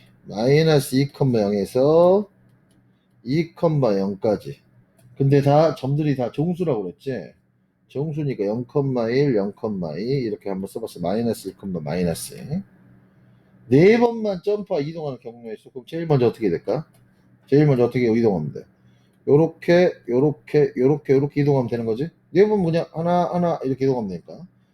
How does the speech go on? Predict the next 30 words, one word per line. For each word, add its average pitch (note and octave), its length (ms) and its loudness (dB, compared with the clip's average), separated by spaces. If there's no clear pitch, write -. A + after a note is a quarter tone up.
그게 C3 160 0
한 E3+ 180 0
가지네. C#3+ 460 0
맞죠? C#3 400 -2
그 F#3+ 140 6
다음 G3 400 6
거를 E3 260 -2
기준을 G#3+ 440 -4
세워야 F3 320 -2
돼, G#2+ 80 -14
기준을. G2 600 -18
봐봐. F#3 500 2
이걸 G3+ 300 8
그때 F#3+ 240 2
이렇게, A3 480 6
이렇게 G3 200 0
하나씩, C4 380 -2
하나씩 A3 280 -2
세봤자 G#3+ 460 -4
아무 A3+ 280 2
의미 D#3+ 120 -2
없단 B2+ 280 -4
말이야. D2+ 260 -18
그럼 D3 180 -6
여기 E3 180 -4
봐봐. C#3+ 400 -6
이렇게 A3 360 0
갔어. A#2+ 460 -2
루트 F#3 440 -6
이, A3+ 460 -2